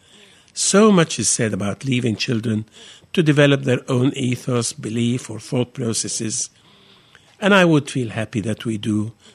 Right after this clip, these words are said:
not stifle our children with rigid upbringing.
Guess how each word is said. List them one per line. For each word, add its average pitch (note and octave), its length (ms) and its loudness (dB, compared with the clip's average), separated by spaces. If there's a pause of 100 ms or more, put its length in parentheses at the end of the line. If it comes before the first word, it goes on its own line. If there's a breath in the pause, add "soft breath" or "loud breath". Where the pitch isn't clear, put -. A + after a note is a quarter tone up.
(120)
not A2 240 0
stifle A2+ 760 -2 (380 soft breath)
our G#2 180 -6
children G2+ 540 -4
with G2 200 -8
rigid G2 340 -6
upbringing. A2 580 -4